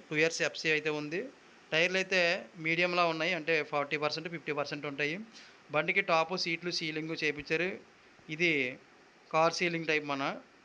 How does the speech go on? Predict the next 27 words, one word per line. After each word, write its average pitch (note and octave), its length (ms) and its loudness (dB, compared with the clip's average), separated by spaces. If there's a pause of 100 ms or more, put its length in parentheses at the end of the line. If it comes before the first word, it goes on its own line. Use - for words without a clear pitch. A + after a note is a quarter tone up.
(120)
బాగుంటది. D3+ 460 2 (680)
బండి D#3 200 2
అయితే F3+ 200 0
all E3+ 180 4
పర్ఫెక్ట్‌గా D#3+ 480 0
ఉంది. D3 160 -4 (140)
ఇది E3+ 120 -2 (140)
కాకినాడ D3+ 420 0
జిల్లా, D#3 200 0 (120)
కాకినాడ D3+ 380 -2
సిటీలో D3+ 360 -8
ఉంది. D3 200 -8 (520)
రెండు D#3 180 -2
వేల F3 180 2
ఇరవై D#3 220 -2
ఒకటి D#3 220 -6
మోడల్ D3 280 -4
బండి. C#3+ 200 -4
ఇది F3+ 140 -6
రెండు D3+ 240 -6
లక్షల E3 300 -4
అరవై D3+ 200 -4
వేలు E3 160 -4
చెప్తున్నారు. D#3 360 -8 (560)
ఇదేం F#3 260 -2
ఫిక్స్ F#3 220 -4
రేట్ F#3 120 0